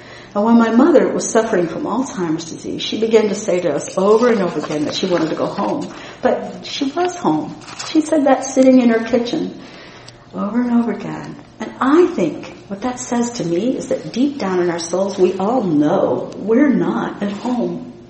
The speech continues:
We can't really rest. We're not at home here. Because our real home, our real peaceful, secure home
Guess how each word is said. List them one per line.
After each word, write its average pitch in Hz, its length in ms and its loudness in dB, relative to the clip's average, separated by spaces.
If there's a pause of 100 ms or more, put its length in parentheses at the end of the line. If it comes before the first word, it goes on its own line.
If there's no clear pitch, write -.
(580)
We 285 120 -2
can't - 340 2
really 233 260 0
rest. 214 560 -8
We're 311 160 2
not 226 180 0
at 175 100 -10
home 156 280 -10
here. 196 560 -6 (1000)
Because 277 340 2
our 254 220 6
real 254 440 4
home, 151 520 -2 (520)
our 208 280 -4
real 233 540 4 (140)
peaceful, - 920 0
secure 254 840 2
home - 540 -4